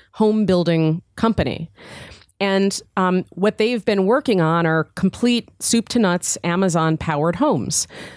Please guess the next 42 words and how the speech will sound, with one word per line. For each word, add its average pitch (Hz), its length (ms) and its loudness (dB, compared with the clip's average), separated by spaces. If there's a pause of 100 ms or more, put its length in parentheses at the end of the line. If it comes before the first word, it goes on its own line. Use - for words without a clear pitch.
(100)
I'm - 80 -2
not 240 180 2
talking 220 380 0
about 170 240 0
just, 180 240 0
like, 165 320 0 (280)
a 180 100 2
few 214 240 2
speakers 156 800 0
here 175 220 2
and 160 160 4
there 190 420 0
where 160 140 0
you 160 140 2
can 156 220 0
talk 160 280 -2
to 156 120 2
Alexa. 226 480 0 (240)
And 185 80 -2
I'm 185 80 4
not 208 180 0
talking 202 340 0
about 160 200 0
a 156 40 2
single 175 360 2
solitary 156 640 0 (100)
microwave. 226 640 -2 (320)
I'm 180 60 -2
talking 233 220 2
about 185 120 0
a 151 40 -4
house 202 280 -2
full 185 140 0
of 139 60 -2
sensors, - 640 -2 (480)
uh, 156 480 0
and 165 500 0
smart 190 420 -2
doorbells 185 520 0
that 165 140 0
recognize 165 600 0
faces. 185 640 -2